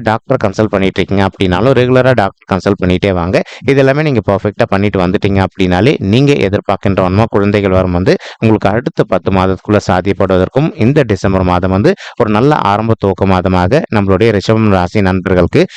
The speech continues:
நிச்சயமாக சாத்தியப்படுவதற்கும் வாய்ப்புகள் மிக அதிகமாக ஏற்படும் நண்பர்களே. மேலும் நீங்க ஒரு ஆபீஸ்ல ஒர்க் பண்ணிட்டு இருக்கீங்க அப்படின்னாலும், உங்களுடைய ஆபீஸ் விஷயமாவோ அல்லது தொழில் பண்ணிட்டு இருக்கீங்க அப்படின்னாலும், அந்த மாதிரி தொழில் பண்ணிட்டு இருக்கக்கூடிய நண்பர்களோ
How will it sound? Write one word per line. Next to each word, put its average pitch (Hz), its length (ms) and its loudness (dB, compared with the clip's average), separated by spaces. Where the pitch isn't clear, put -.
நிச்சயமாக 117 640 0
சாத்தியப்படுவதற்கும் 98 880 -2
வாய்ப்புகள் 95 440 0
மிக 98 160 0
அதிகமாக 95 520 0
ஏற்படும் 98 340 0
நண்பர்களே. 90 460 0
மேலும் 101 300 2
நீங்க 117 220 0
ஒரு 117 160 2
ஆபீஸ்ல 117 440 0
ஒர்க் 95 220 -2
பண்ணிட்டு 101 260 0
இருக்கீங்க 98 280 0
அப்படின்னாலும், 92 540 0
உங்களுடைய 98 400 2
ஆபீஸ் 104 360 -2
விஷயமாவோ 95 500 0
அல்லது 98 340 0
தொழில் 147 320 4
பண்ணிட்டு 98 320 -4
இருக்கீங்க 95 280 0
அப்படின்னாலும், 92 580 0
அந்த 95 180 -2
மாதிரி 110 200 0
தொழில் 117 300 0
பண்ணிட்டு 101 280 0
இருக்கக்கூடிய 104 400 0
நண்பர்களோ 92 520 0